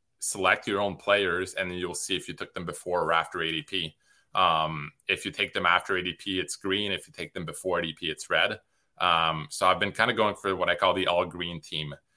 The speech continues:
where I can draft all <laughs> guys after A D P. Um, it's kinda what I was targeting in, in Gladiators. Um, and I wasn't, I mean, I'll never reach for a guy. I take guys, I won't take guys I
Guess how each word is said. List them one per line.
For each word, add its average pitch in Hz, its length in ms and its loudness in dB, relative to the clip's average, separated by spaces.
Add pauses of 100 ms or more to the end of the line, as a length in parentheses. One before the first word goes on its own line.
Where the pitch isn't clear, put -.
(240)
where 92 160 4
I 82 80 4
can 85 320 -4
draft 85 440 2
all 82 200 0
<laughs> 80 120 -2
guys - 360 -2
after 87 360 0
A 85 120 -2
D 85 140 -6
P. 92 340 -8 (680)
Um, 85 520 2
it's 98 180 0
kinda 101 200 4
what 95 140 4
I 87 100 8
was 87 180 -4
targeting 95 540 2
in, 92 300 -4
in 101 100 -6
Gladiators. 92 800 2 (440)
Um, 82 720 2 (140)
and 95 240 4
I 95 120 6
wasn't, 104 440 2 (120)
I 107 40 -8
mean, 107 120 4
I'll 104 120 6
never 101 300 4
reach 90 240 -6
for 98 160 -2
a 87 80 -2
guy. 87 500 2
I 87 120 -4
take 90 340 -8
guys, 85 420 0
I 101 80 4
won't 104 240 -2
take 98 200 -4
guys 90 240 4
I 78 80 -2